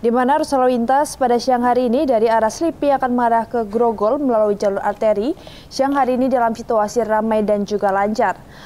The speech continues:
Hal yang sama juga terjadi dari arah tol dalam kota Jakarta yang akan mengarah ke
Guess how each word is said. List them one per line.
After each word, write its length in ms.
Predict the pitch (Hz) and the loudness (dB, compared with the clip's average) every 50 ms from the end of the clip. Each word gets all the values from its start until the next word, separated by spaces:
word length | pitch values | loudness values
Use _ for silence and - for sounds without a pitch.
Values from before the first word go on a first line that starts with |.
| - - - | -16 -8 -4
Hal 160 | 226 214 214 | -2 0 2
yang 160 | 214 214 214 | 2 0 0
sama 320 | 208 - 247 226 233 269 269 | 0 0 0 0 2 2 0
juga 320 | 233 247 240 233 226 214 | 0 0 0 2 0 0
terjadi 560 | 226 220 220 196 214 220 202 202 240 254 254 | 0 -2 -2 0 0 0 2 2 2 0 2
dari 240 | 214 226 214 208 220 | 2 2 2 2 2
arah 320 | - - 214 208 208 214 214 | 2 2 2 2 2 0 -2
tol 320 | - - 311 302 285 262 | -2 -2 -2 0 2 2
dalam 320 | 269 254 240 240 233 226 | 2 2 2 0 -2 -2
kota 240 | - 226 214 - 220 | -2 -2 -2 0 -2
Jakarta 560 | 214 - 240 226 214 220 208 196 - - 208 | 0 0 0 -2 0 -2 -4 -2 -2 0 0
yang 160 | 254 269 247 214 | 2 2 0 0
akan 240 | 214 214 220 220 | -2 -2 -2 -2
mengarah 240 | 214 202 196 208 208 | -2 0 0 0 0
ke 160 | 202 - 214 | -2 -2 -4